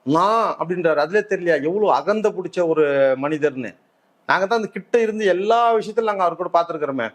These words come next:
இன்னொரு ஒரு செயற்குழு கூட்டத்துல, "ம், ம்", இப்படி ஒரு,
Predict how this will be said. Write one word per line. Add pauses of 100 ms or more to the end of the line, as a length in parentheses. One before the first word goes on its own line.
(240)
இன்னொரு
ஒரு
செயற்குழு
கூட்டத்துல,
"ம்,
ம்", (120)
இப்படி
ஒரு,